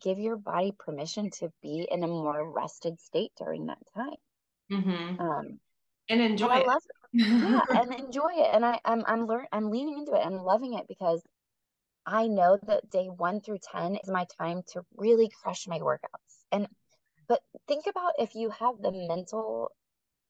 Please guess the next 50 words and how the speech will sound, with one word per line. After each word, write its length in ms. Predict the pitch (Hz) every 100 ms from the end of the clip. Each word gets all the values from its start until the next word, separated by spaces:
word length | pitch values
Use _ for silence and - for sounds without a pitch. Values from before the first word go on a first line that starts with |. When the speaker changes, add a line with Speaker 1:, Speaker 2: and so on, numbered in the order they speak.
| 190
Speaker 1:
mindset 440 | 175 180 - - -
that 120 | -
you 220 | - 202 240
have 160 | 262
to 100 | -
crush 320 | 214 - 196 214
your 100 | 180
workouts 440 | - - 175 175 -
every 260 | 160 175 185
single 300 | - 185 175
day 180 | 180 160
of 100 | 175
the 80 |
month, 320 | 170 151 208 - _ -
like, 200 | 196 180 _ _ _ _ _ _ -
that's 260 | 240 -
when 120 | 330
people 260 | 311 269 226
experience 600 | 202 - 190 190 185 - -
burnout 440 | - 143 143 - -
and, 160 | - 190
like, 160 | 180 175 _ _
they 100 | 190
don't 240 | 202 214 -
stick 360 | - - 220 220
with 120 | 214
a 60 | 185
program 500 | - 214 214 170 170
because 280 | 170 170
they're 180 | - 170
like, 320 | 160 151 - _ 175
"Oh, 140 | 196
I 100 | 196
can't 260 | - 262 226
do 100 | 156
this 200 | 156 - _ -
every 260 | 160 147
day." 420 | 147 123 135 226 - _ _ _ _ -
But 120 | 202
now, 360 | 240 294 339
hey, 320 | 240 277 285 -
guess 200 | 233 262 -
what? 180 | 208
You 120 | 220 214
get 140 | 240
to 60 | 240
give 200 | 214 214
your 260 | 196 208 - - _ -
body 240 | 185 202
permission 540 | 202 175 180 190 190